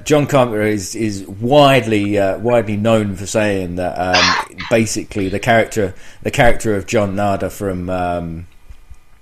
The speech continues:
They Live is Roddy Piper. Um, it's tried, tried to get, get him as close to Roddy's personality as he could. And, uh, yeah, Roddy was a, Roddy was a legit tough guy. He was a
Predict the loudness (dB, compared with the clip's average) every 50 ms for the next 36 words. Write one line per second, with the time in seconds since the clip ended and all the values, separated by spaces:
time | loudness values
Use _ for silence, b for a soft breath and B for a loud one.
0 | -12 -2 0 0 2 2 0 -2 -2 -4 -6 -6 -6 -4 -4 -4 -6 -6 -6 -6
1 | -6 -6 -8 -6 -6 -6 -6 -6 -8 -12 -14 -14 B B B B B B B B
2 | B -8 -4 -4 -4 -4 -4 -6 -10 -8 -4 -2 -2 -2 -2 -6 -4 -4 -4 -4
3 | -4 -8 -8 -8 -8 -8 -8 -8 -8 -8 -8 -6 -6 -8 -6 -8 -8 -10 -8 -6
4 | -4 -4 -4 -6 -10 -8 -8 -6 -6 -6 -8 -6 -6 -6 -6 -6 -6 -8 -8 -6
5 | -6 -6 -6 -6 -8 -8 -8 -6 -6 -8 -6 -6 -6 -8 -8 -8 -10 -8 -6 -6
6 | -6 -6 -8 B B B B B B B B -12 -8 -6 -6 -6 -6 -4 -4 -2
7 | 0 0 0 -2 -2 -2 0 2 2 2 2 2 2 2 2 4 2 2 0 0
8 | 0 -2 -2 -4 -6 -16 -10 -4 -2 -2 -2 0 -2 -4 -4 -4 -6 -6 -6 -4
9 | -2 -2 -2 -2 -4 -6 -6 -6 -6 -6 -6 -6 -4 -4 -4 -4 -6 -6 -6 -6
10 | -6 -6 -6